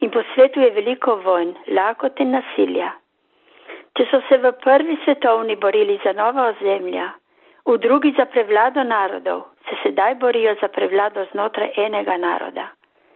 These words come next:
Brat ubija brata. A niso to novodobni Kajni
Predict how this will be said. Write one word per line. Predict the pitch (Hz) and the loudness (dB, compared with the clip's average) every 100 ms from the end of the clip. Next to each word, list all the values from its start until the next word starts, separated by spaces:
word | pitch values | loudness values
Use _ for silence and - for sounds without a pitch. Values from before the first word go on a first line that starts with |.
| _ | _
Brat | - 190 208 233 240 | -4 0 0 -2 -6
ubija | 202 214 208 | -2 0 0
brata. | 202 190 180 - - - _ _ _ _ _ _ _ - | 0 -2 -2 -6 -12 -14 _ _ _ _ _ _ _ 0
A | 208 | 2
niso | 233 277 311 | 2 0 0
to | 302 262 | 0 0
novodobni | 254 226 214 208 240 233 226 | 0 -2 0 0 0 -2 -6
Kajni | - 208 202 208 | -2 -2 -2 -4